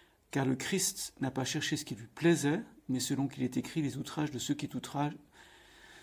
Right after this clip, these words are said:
sont tombés sur moi. Or, tout ce qui a été écrit d'avance a été pour notre instruction, afin que par la patience et la consolation que donnent les Écritures, nous possédions l'espérance. Que le Dieu de la patience et de la consolation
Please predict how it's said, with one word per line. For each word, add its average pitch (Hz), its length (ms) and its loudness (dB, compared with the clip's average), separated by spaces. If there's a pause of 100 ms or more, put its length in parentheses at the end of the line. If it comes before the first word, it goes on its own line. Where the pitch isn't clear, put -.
(300)
sont 196 260 6
tombés 180 260 8
sur 165 200 6
moi. 120 280 2 (460)
Or, 185 480 12 (1120)
tout 170 140 0
ce 170 80 0
qui 180 80 6
a 170 40 10
été 160 160 8
écrit 151 260 4
d'avance 147 360 4
a 147 40 4
été 139 180 4
pour 147 160 2
notre 131 180 0
instruction, 170 580 2 (680)
afin 143 240 2
que 143 120 0
par 131 180 0
la 123 80 0
patience 139 480 0
et - 20 -4
la 123 80 0
consolation 123 540 -2
que 123 80 -4
donnent 123 180 0
les 117 140 0
Écritures, 127 420 -4
nous 123 80 0
possédions 117 420 -4
l'espérance. 117 720 -6
Que 143 100 0
le 131 120 4
Dieu 180 460 4 (640)
de 143 100 2
la 139 100 4
patience 139 840 -2 (120)
et 135 100 0
de 110 80 -2
la 127 80 0
consolation 127 640 -6